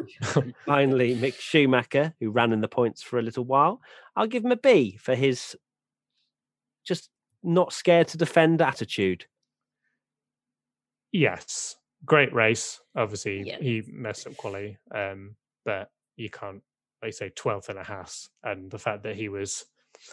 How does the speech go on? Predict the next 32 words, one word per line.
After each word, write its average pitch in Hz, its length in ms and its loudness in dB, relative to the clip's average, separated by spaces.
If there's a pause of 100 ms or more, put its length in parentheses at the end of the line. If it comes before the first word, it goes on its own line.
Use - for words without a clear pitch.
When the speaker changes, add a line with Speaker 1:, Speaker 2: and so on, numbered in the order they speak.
(360)
Speaker 3:
yeah, 107 140 2
one, 143 280 4
one 151 160 2
thing 147 120 4
I 135 80 6
did 131 180 4
not 120 140 2
expect 120 340 -10
in 117 60 -12
that 104 120 -12
race 104 320 -10
was 101 180 -14
him 104 220 -14
going 98 320 -10
wheel 107 220 -6
to - 100 -12
wheel 104 160 -4
with 98 80 -8
Max 110 240 -10
Verstappen. 98 560 -8 (140)
Uh, 123 60 -8
I 98 120 -4
don't - 160 0
think - 160 -6
anyone 113 220 -2
would - 100 2
have 113 100 -4
predicted 151 440 0
that, 220 540 4
<laughs> - 40 -2
would 175 160 -2
they? - 320 -6